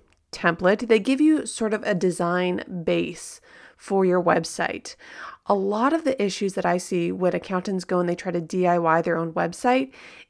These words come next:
is it looks like they sort of have maybe writer's block when they're building their website. You go to any website platform, Squarespace, WordPress, Wix, and maybe you use one of the templates that they have already in there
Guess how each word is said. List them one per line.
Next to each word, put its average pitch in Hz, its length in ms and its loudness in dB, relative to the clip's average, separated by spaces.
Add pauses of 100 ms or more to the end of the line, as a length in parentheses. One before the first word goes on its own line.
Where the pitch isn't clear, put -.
is 196 340 4
it 220 100 0
looks 247 360 2
like 285 260 2
they 202 140 2
sort 190 320 2
of 190 100 0
have 170 580 6 (220)
maybe 185 360 0
writer's 170 440 4
block - 420 -6
when 190 120 0
they're 180 100 4
building 170 380 0
their - 120 -2
website. - 500 -4 (540)
You 180 140 -2
go 240 380 10
to 185 560 2 (200)
any 269 220 2
website 208 380 2
platform, 190 480 2
Squarespace, 240 720 2
WordPress, 196 500 2
Wix, 180 340 2 (480)
and 214 160 2
maybe 208 220 4
you 220 160 0
use 190 320 -2
one 196 140 -2
of 180 40 -4
the 185 80 0
templates 180 460 -2
that 190 140 -4
they 175 80 0
have 175 280 4
already 175 380 2
in 185 160 0
there 254 320 2